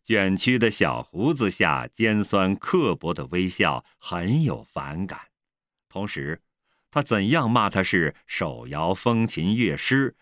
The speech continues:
企图把他赶走，因为他在这里捣鬼。不过这只是做梦，而汉斯·卡斯托尔普醒来后就判若两人，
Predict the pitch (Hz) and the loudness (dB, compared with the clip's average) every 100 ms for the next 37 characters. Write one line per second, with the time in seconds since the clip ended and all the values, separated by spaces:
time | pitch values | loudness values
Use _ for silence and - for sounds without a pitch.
0 | _ - 110 101 95 104 123 101 104 95 | _ -6 -2 -2 0 0 2 0 0 -2
1 | 82 117 165 - 95 _ _ _ _ 95 | -2 0 -2 -4 -10 _ _ _ _ -8
2 | 92 90 67 58 _ _ _ - 90 76 | -6 -4 -6 -8 _ _ _ -14 -12 -10
3 | - 85 117 - - 85 135 - - _ | -8 -8 -10 -18 -10 -4 -4 -4 -14 _
4 | _ _ _ _ _ _ _ _ _ _ | _ _ _ _ _ _ _ _ _ _
5 | _ 131 175 165 139 117 - _ 147 123 | _ -2 0 2 2 0 -8 _ -2 0
6 | 64 - - - 127 80 95 151 - _ | -6 -8 -6 -2 -2 0 0 -2 -2 _
7 | _ _ _ _ _ - 85 92 104 107 | _ _ _ _ _ -10 -6 -2 2 2
8 | 101 104 - 98 95 101 - 143 127 - | 2 -4 0 0 2 -2 2 2 2 0
9 | 110 - 78 60 58 90 123 120 92 64 | -2 -2 -6 -8 -8 -2 0 2 0 -2
10 | _ _ 90 69 - - 156 110 82 107 | _ _ -10 -10 -10 -4 -2 -2 0 2
11 | 80 73 64 - - 107 123 | 0 -2 -8 -10 -20 -10 -8